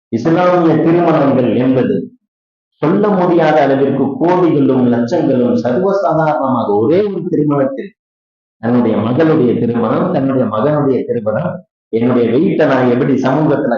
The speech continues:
காட்டுறேன் பாரு, ஒரு வாரத்துக்கு அந்த ஊரே நினைச்சு பார்க்கணும்" அப்படின்ற அளவுக்கு அதை, அதாவது அதை பெருமையாக நினைக்கிறார். தன்னுடைய பிள்ளைகளுக்கு செய்யக்கூடிய மிகப்பெரிய ஒரு சேவையாக, தன்னுடைய பிள்ளைகளுக்கு செய்யக்கூடிய மிகப்பெரிய ஒரு,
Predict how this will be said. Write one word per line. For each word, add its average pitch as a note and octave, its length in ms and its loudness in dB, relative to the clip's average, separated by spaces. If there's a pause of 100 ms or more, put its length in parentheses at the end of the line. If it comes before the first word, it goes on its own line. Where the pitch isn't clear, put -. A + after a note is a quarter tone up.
காட்டுறேன் C3+ 380 -2
பாரு, B2 340 0
ஒரு B2+ 160 0
வாரத்துக்கு D#3+ 640 2
அந்த C3 180 0
ஊரே D3+ 440 2 (640)
நினைச்சு D#3+ 340 0
பார்க்கணும்" C3 640 0
அப்படின்ற D#3 500 0
அளவுக்கு E3 800 0
அதை, D#3 220 0 (560)
அதாவது G#3 460 -2
அதை F#3+ 180 0
பெருமையாக B3 680 0
நினைக்கிறார். F3 600 0
தன்னுடைய E3 460 2
பிள்ளைகளுக்கு A#3 720 0
செய்யக்கூடிய G#3+ 560 2
மிகப்பெரிய C#4 540 0
ஒரு G#3+ 400 0 (280)
சேவையாக, A#3 640 -2 (500)
தன்னுடைய G3 440 2 (480)
பிள்ளைகளுக்கு B3+ 720 2
செய்யக்கூடிய A#3 580 0
மிகப்பெரிய C#4+ 540 2
ஒரு, G#3+ 180 4